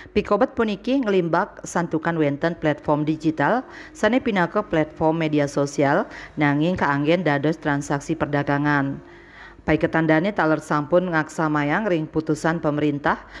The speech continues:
anutin regulasi Inucap inggih punike media sosial wantah madue izin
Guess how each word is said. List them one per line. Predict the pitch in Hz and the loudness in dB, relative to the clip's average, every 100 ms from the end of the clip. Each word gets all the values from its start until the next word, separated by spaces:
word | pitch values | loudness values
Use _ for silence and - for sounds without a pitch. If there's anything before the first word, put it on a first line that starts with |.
| - | -10
anutin | - 196 202 240 254 | -2 0 2 2 2
regulasi | 190 165 175 156 151 147 | 0 2 2 2 2 0
Inucap | 151 143 190 226 - | 0 0 -2 -2 -4
inggih | 185 196 196 | -6 -2 -2
punike | 196 175 156 175 226 | -2 -2 0 0 0
media | 175 151 147 | -2 0 0
sosial | 147 143 139 139 165 - - - | 0 -2 0 0 0 -2 -12 -18
wantah | - 143 147 143 | -2 -2 0 0
madue | 143 147 | 2 2
izin | 147 143 180 | 2 0 -2